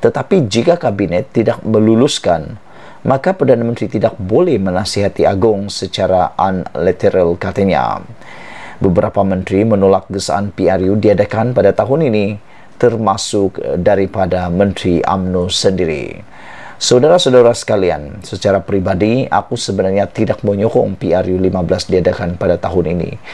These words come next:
Ramai juga yang tak bersetuju dengan aku, tapi tak apalah. Itu adalah keputusan dan pendapat mereka. Tapi pada pendapat aku, apa kata kalau tunggu duhu-, dahulu musim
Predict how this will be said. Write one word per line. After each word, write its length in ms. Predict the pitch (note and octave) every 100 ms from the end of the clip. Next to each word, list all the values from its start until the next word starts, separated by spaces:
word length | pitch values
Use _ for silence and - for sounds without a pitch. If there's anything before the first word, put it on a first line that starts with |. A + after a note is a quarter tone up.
| - - - -
Ramai 240 | B2 D3+
juga 240 | D3 C3+
yang 80 | A#2
tak 160 | G#2 -
bersetuju 560 | G#2+ - - G2 F#2+
dengan 240 | F#2+ F#2+ F#2
aku, 320 | F#2 G#2+ F2
tapi 240 | - -
tak 160 | - A2
apalah. 320 | A2+ D3 A2 F#2 - B2
Itu 400 | A2+ - C3+ -
adalah 480 | G2 F#2 F2 F2+ A2
keputusan 800 | G2 F#2+ G2 F#2+ - F#2+ G#2+ -
dan 320 | F2 F#2+ F#2+
pendapat 400 | - F2+ - F#2+
mereka. 480 | - G2 G2 E2+ A1+ - - - - - - -
Tapi 160 | C#3+
pada 240 | G3+ B2+ C3
pendapat 480 | A#2 A2 - F#2+
aku, 560 | G2 - G2+ A2 D3+ A2 -
apa 160 | G#2
kata 320 | - A2+ - G2+
kalau 240 | G2 G2+ F#2+ -
tunggu 400 | C3 C3+ C#3+ B2+
duhu-, 320 | C#3 C3+ F2+
dahulu 480 | A#2 C3 C#3+ G2 - - -
musim 640 | A2 A2+ G#2 - G#2+ G2+